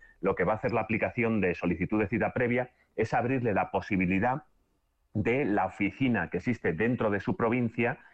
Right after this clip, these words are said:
en la que puede realizar el trámite lo antes posible.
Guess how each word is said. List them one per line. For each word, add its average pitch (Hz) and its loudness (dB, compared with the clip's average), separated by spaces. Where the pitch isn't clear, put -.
en 101 2
la 92 0
que 92 0
puede 113 2
realizar 110 0
el 110 0
trámite 120 0
lo 92 2
antes 95 -2
posible. 78 -6